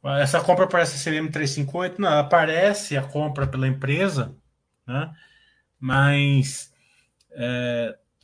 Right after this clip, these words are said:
não, não, não é necessário, a empresa não precisa comprar ação pra distribuir, né? A ação, a empresa pode emitir ações,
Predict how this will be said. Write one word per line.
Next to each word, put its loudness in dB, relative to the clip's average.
não, 0
não, -6
não -2
é 0
necessário, 0
a 0
empresa -2
não -4
precisa -6
comprar 0
ação -2
pra -4
distribuir, -6
né? -8
A -12
ação, -2
a -2
empresa -2
pode -4
emitir -4
ações, -6